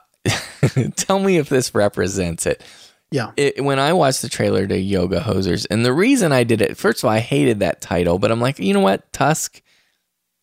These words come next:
Speaker 1: I liked Tusk enough that I will, since it's part of a trilogy, I will at least see what this is about." And I watched the trailer and I'm thinking, "Okay, what we have here <laughs> is if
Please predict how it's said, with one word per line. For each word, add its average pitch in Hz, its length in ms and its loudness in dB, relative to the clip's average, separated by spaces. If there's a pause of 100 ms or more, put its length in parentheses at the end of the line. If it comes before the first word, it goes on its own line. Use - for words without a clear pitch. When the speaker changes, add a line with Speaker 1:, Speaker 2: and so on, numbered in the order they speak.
Speaker 1:
I 104 120 0
liked 113 520 0 (160)
Tusk - 540 -2
enough 92 480 -4
that 80 160 -2
I 90 200 0
will, 92 400 0
since - 300 -2
it's - 120 -8
part 113 240 -2
of 123 60 -2
a 131 40 -4
trilogy, 113 500 -2
I 101 200 -2
will 107 180 0
at 69 120 -2
least 107 380 -4 (380)
see - 220 2
what 98 180 0
this - 180 -4
is 92 140 -4
about." 85 280 -4 (500)
And 113 180 0
I 104 100 2
watched 147 300 2
the 175 80 -6
trailer 120 400 0
and 113 140 0
I'm 117 80 -2
thinking, 117 360 0 (360)
"Okay, 107 340 -2 (320)
what 196 200 2
we 247 160 2
have 113 340 2
here 95 480 -2 (200)
<laughs> - 240 -8
is 110 400 2
if 107 360 2